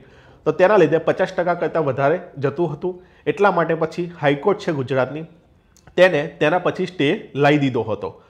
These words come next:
આ રીતે ગુજરાતમાં જ નહીં, પરંતુ રાજસ્થાનમાં બન્યું છે, હરિયાણામાં પણ બન્યું છે અને કેન્દ્રમાં પણ આખા ભારતમાં બન્યું છે ઓગણીસો એકાણુંમાં.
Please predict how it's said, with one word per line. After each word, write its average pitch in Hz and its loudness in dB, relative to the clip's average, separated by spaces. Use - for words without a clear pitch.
આ 156 4
રીતે 185 2
ગુજરાતમાં 165 0
જ - -8
નહીં, 151 -4
પરંતુ 160 0
રાજસ્થાનમાં 160 0
બન્યું 151 -2
છે, 165 -10
હરિયાણામાં 156 0
પણ 160 -2
બન્યું 143 -2
છે 147 -6
અને 175 2
કેન્દ્રમાં 170 0
પણ 190 0
આખા 180 -2
ભારતમાં 147 0
બન્યું 139 -2
છે 190 -8
ઓગણીસો 147 -6
એકાણુંમાં. 131 -4